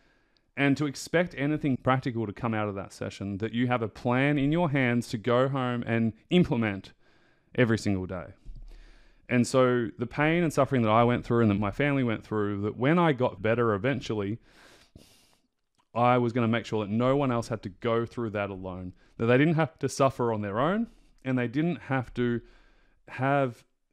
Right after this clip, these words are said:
this ludicrous, impractical advice that couldn't actually tangibly help them. And that's why C F S Health started, because that's what I needed and I wish I had.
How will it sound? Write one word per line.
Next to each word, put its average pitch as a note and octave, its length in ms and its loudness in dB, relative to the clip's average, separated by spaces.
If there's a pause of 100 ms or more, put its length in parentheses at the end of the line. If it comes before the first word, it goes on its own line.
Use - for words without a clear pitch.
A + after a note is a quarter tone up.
this A#2+ 560 -4 (460)
ludicrous, C3+ 1000 0 (480)
impractical B2+ 960 0 (320)
advice A2 800 0
that A2+ 180 -4 (260)
couldn't D3+ 360 -2
actually A2+ 500 -4
tangibly A2 540 -2
help B2+ 360 -4
them. F#2+ 220 -14 (1300)
And C3 480 2
that's D#3+ 320 -2
why E3+ 180 -2
C D#3 160 -4
F D3 120 -2
S C3 120 -2
Health B2 200 -2
started, A#2+ 480 -4 (340)
because C#3 320 -2
that's C3+ 320 -2
what C3 180 -2
I A2+ 180 -2
needed G2+ 460 -4
and A2+ 160 -6
I A2 80 0
wish G#2+ 400 -4
I A2 80 -2
had. F#2+ 480 -14